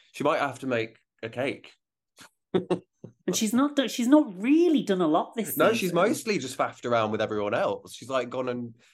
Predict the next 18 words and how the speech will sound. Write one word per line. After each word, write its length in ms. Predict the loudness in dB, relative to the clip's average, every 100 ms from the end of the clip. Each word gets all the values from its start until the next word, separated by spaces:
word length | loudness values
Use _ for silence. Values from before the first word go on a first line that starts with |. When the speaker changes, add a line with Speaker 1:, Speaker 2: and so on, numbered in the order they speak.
| _
Speaker 1:
chatted 260 | -2 0 4
to 60 |
Speaker 2:
Mm. 60 | 4
Speaker 1:
everyone 260 | 2 0 -2
else 260 | -2 -6
most 300 | -6 -8 -8
of 80 | -16
the 80 | -14
time. 320 | -12 -12 -14 -16 _ _ _
Um, 440 | -2 0 0 -4 -8
shagged 280 | -6 -4 -2
Aidan, 340 | -2 -2 -6
shagged, 420 | -8 -2 0 0 0
uh, 0 |
Speaker 2:
Mm. 260 | 0 -2
Speaker 1:
the 60 | -6
podcast 480 | -12 -12 -10 -10 -8
guy. 380 | -6 -6 -6